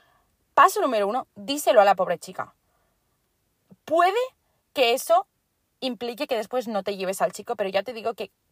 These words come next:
creo que en esta situación quien se lo queda pierde. Así que hazte un favor, díselo a la chica, quedad como amigas y él que se vaya a buscar a otra persona.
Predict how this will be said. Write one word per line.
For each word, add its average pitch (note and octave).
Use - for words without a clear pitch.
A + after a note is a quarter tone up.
creo C4
que B3
en G#3+
esta C4+
situación A#3
quien A3+
se G3+
lo F3+
queda A3
pierde. E3
Así A#3
que -
hazte G#3
un C#4
favor, A#3
díselo G#3+
a -
la G3+
chica, A3+
quedad G3
como A3+
amigas G3
y F#3+
él G3
que F#3
se F#3
vaya F3+
a -
buscar F3
a D#3+
otra -
persona. -